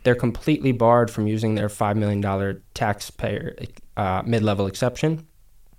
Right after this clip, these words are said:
This is, uh, you know,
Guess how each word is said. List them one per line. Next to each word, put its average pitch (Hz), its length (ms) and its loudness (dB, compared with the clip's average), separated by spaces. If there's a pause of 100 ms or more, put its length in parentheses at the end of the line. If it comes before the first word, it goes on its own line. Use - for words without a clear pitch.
(580)
This 123 160 2
is, 120 300 2
uh, 101 300 4 (880)
you 123 100 2
know, 98 300 2